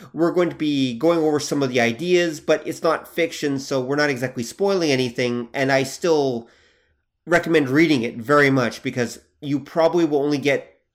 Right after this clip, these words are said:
to hear a tiny fraction of it tonight during our conversation at most, because there's so much to cover and we've got so many comments about the whole thing to discuss.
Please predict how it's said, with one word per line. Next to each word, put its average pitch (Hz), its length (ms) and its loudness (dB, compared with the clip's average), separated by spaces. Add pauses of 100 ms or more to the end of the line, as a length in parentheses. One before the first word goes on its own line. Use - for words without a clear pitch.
(120)
to 139 120 -2
hear 135 240 0
a 120 80 0
tiny 143 320 -4
fraction 143 540 -2
of 110 80 -2
it 117 120 -6
tonight 117 320 -4
during 117 160 -4
our 107 120 -4
conversation 113 720 -4
at 113 80 -12
most, 110 500 -6 (180)
because 113 200 -8
there's 120 200 -6
so 131 120 0
much 123 220 -4
to 131 60 -8
cover 120 460 0 (300)
and 131 120 0
we've 127 140 0
got 123 160 -2
so 127 180 -2
many 113 200 0
comments - 640 -6
about 107 240 -10
the 101 80 -12
whole 98 160 -10
thing 98 240 -12
to 107 140 -16
discuss. 104 540 -6